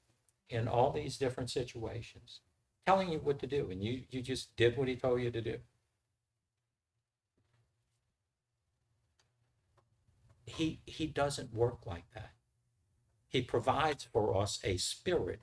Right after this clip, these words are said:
of truth and love and wisdom and knowledge and understanding, whereby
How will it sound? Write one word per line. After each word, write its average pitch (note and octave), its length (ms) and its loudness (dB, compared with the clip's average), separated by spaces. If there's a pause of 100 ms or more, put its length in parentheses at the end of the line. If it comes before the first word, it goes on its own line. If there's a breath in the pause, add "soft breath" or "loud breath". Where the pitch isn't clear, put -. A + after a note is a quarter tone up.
(100)
of F#2 180 -4 (540)
truth A#2+ 420 2 (180)
and F2 220 -6
love A#2 480 0
and F#2 220 -6
wisdom A#2 480 -4
and F2 160 -6
knowledge A2+ 500 -4
and F2 100 -12
understanding, A#2+ 880 -4 (440)
whereby G#2+ 760 6